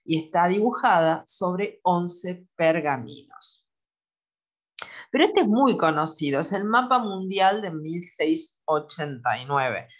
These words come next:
que inclusive es muy enmarcado, hay muchos cuadros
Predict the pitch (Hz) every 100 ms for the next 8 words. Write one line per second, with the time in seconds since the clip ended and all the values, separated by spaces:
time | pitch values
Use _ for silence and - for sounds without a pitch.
0 | - _ 202 202 220 226 226 233 226 269
1 | 226 170 143 - _ 185 190 - - _
2 | - 196 233 202 160 147 156 160 202 202
3 | 190 175 165 156 190 202 196 180 - 175
4 | 156 139 135 139